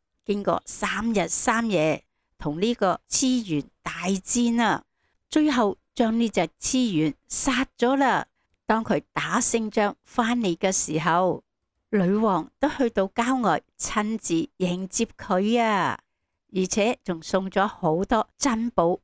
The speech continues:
畀佢添。女王又特別開咗一個盛大嘅筵席，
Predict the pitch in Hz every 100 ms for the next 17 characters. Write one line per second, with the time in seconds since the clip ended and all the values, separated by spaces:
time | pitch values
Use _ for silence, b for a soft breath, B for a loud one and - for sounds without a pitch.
0 | _ 170 - 185 180 - 247 214 - _
1 | _ _ _ - 220 247 220 175 - 196
2 | 185 - 214 - 208 - - 254 247 185
3 | 226 - 175 - - 214 220 - 180 190
4 | - 208 208 - 185 175 175 190 185 208
5 | 165